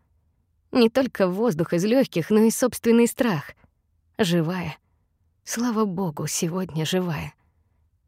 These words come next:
После того, как умер дедушка, и мы остались вдвоём,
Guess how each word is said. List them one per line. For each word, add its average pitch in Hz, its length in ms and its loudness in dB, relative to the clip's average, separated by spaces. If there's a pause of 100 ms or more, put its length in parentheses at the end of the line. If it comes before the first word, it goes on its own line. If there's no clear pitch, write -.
(120)
После 240 260 4
того, 277 220 4
как 196 180 0
умер 220 240 6
дедушка, 208 500 0
и 160 80 0
мы 185 180 2
остались 196 380 0
вдвоём, 208 520 0